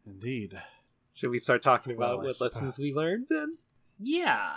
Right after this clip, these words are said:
Speaker 3: I think so.
Speaker 1: Hmm, do you want to go in order here?
Speaker 2: Start, I can, since it was
Speaker 1: I think I, well, I think we should, I'll, I'll start and then we can go in the order
Speaker 2: Okay.
Speaker 1: of the turns.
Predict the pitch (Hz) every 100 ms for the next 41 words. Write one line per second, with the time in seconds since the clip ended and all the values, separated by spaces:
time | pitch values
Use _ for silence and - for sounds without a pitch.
0 | 76 151 160 135 120 - 117 107 156 220
1 | _ _ _ _ - 120 95 90 92 101
2 | 101 107 107 110 107 - 101 107 110 110
3 | 113 120 139 147 _ _ _ _ - -
4 | 127 135 139 151 190 160 139 - - 143
5 | 147 131 123 _ _ _ _ _ _ -
6 | 139 127 - _ _ 147 135 _ _ -
7 | 123 135 165 151 143 139 123 131 139 151
8 | 151 190 190 - 127 123 120 127 117 135
9 | 151 - 123 113 110 110 107 107 110 113
10 | 107 101 101 101 101 120 143 - - -
11 | 110 90 90 87 90 98 - -